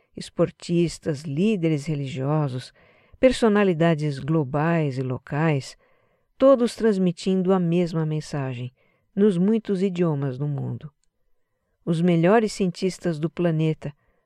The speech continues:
cooperando no desenvolvimento de vacinas e tratamentos, disponibilizando as fórmulas desses medicamentos para quem se interessasse em produzi-los. Imagine que o sentimento entre as pessoas do mundo inteiro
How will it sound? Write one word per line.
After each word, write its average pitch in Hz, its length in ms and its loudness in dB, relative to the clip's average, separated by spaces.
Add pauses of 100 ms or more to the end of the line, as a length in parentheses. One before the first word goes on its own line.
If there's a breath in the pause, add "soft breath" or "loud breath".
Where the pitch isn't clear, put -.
(160)
cooperando 165 720 0
no 139 200 -4
desenvolvimento 147 760 -4
de 139 140 -6
vacinas 160 640 -4
e 147 80 -6
tratamentos, 143 840 -8 (600)
disponibilizando 170 920 0
as 156 160 -4
fórmulas 160 800 0
desses - 300 -12
medicamentos 143 760 -4 (540)
para 151 240 -2
quem 170 220 -2
se - 160 -6
interessasse 165 720 -4
em - 20 -10
produzi-los. 131 880 -8 (1160)
Imagine 233 440 4
que 233 60 2
o 202 60 4
sentimento 180 640 0
entre 160 180 -4
as 151 140 -6
pessoas 147 520 -6
do 151 140 -2
mundo 226 320 0
inteiro 180 480 0